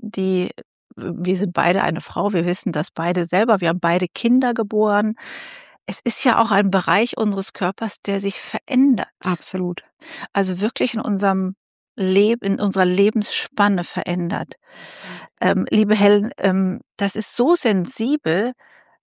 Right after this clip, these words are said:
Speaker 1: Was ist denn da medizinisch eigentlich los?
Speaker 2: Medizinisch passiert Folgendes. Also wir müssen natürlich ganz klar sprechen. Es gibt unterschiedliche Bereiche im Schambereich, ja. Das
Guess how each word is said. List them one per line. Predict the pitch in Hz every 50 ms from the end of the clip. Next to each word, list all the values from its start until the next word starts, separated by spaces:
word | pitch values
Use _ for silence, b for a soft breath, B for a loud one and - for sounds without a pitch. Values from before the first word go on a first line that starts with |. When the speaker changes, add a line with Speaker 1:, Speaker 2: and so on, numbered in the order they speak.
| _ _ _ _ _ _ _ _ _ -
Speaker 1:
Was | 185 190 208
ist | - - - - - -
denn | 262 254 240 233
da | 233 220 214
medizinisch | 202 202 196 202 185 - - - - - - 254 269 240 180 - - -
eigentlich | - - - 202 202 - - 202 - -
los? | - - - - - - - - - - _ _ _ _ _ B B B B B B B B
Speaker 2:
Medizinisch | 185 170 165 175 - - - 254 269 269 240 -
passiert | - - 185 175 - - 170 160
Folgendes. | - - - - 151 151 - 156 165 165 151 - 160 - - -
Also | - - 170 147 156 165 180
wir | 160 160
müssen | 165 170 175 - - 180
natürlich | 165 160 - - 170 156 -
ganz | - 165 165 160 - -
klar | - - 160
sprechen. | - - - - 254 247 - 208 175
Es | 175 - -
gibt | - 165 - _ _ - - _ _
unterschiedliche | - 208 214 196 196 185 - - 180 - 170 160 - 180
Bereiche | 156 170 160 - 165 170 175 175 - -
im | - - 170 160
Schambereich, | - - - 165 160 156 160 165 165 - - - - 165 160 - - - _ _
ja. | 175 170 175 196 240 - B B B B B B B B B B B B
Das | - 190 196 - - - - - - -